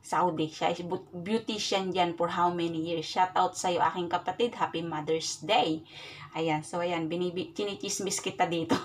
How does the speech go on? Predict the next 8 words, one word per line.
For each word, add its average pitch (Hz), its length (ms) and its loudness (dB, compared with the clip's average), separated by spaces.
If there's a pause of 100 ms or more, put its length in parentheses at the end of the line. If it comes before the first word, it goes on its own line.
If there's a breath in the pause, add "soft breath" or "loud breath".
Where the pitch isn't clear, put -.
(500)
<laughs> 605 640 0
Yung 240 140 0
pagkapunta 202 640 2
mo 185 80 -2
dito 185 240 -2
sa 170 240 2
Hong 156 240 4
Kong. 151 320 2